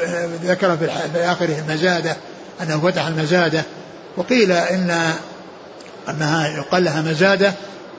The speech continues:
لأنه زيد فيها من جلد آخر حتى ت-، تكبر، لأن أكبر من الجلد الذي هو جلد الشاة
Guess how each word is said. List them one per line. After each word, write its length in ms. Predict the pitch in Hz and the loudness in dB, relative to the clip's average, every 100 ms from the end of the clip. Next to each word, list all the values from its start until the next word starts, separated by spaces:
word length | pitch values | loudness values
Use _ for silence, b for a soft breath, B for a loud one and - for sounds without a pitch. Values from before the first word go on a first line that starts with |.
| - | -2
لأنه 800 | 165 165 170 185 175 170 170 196 - - - | 2 4 2 2 2 4 4 4 -4 -12 -6
زيد 480 | 156 196 240 180 160 | 0 4 4 4 4
فيها 560 | 170 220 185 196 202 220 - - - - - 180 | 4 4 6 4 2 -2 -10 -16 -16 -16 -4 -2
من 100 | 180 190 170 | 0 -2 2
جلد 360 | 220 208 185 185 | 2 4 4 4
آخر 400 | 190 190 175 190 | 4 4 4 2
حتى 400 | - 196 - 185 | 2 0 2 2
ت-، 220 | 185 202 - | 4 0 2
تكبر، 500 | 208 196 170 180 - - - - - - 160 | 0 2 4 4 2 -6 -14 -16 -16 -12 -2
لأن 340 | 160 180 180 | 2 2 2
أكبر 460 | 175 208 208 196 180 | 2 2 2 2 2
من 140 | 175 | 2
الجلد 380 | 165 143 190 180 - - - - - 165 | 0 4 4 4 -2 -10 -14 -18 -12 -4
الذي 300 | 165 170 151 | 2 2 2
هو 60 | |
جلد 220 | 160 175 160 | 4 4 2
الشاة 440 | - 165 170 | 0 2 2